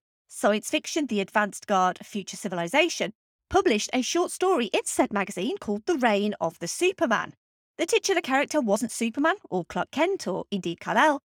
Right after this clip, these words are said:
but a bald homeless man called Bill Dunn.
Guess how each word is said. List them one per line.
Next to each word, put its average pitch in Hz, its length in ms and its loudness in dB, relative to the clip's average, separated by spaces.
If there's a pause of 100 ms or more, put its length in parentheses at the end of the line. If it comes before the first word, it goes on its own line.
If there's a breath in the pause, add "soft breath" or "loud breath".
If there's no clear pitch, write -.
(200)
but 269 120 2
a 269 140 4
bald 294 400 4
homeless 285 460 0
man 349 200 2
called 208 280 -4
Bill 165 300 0
Dunn. 302 360 6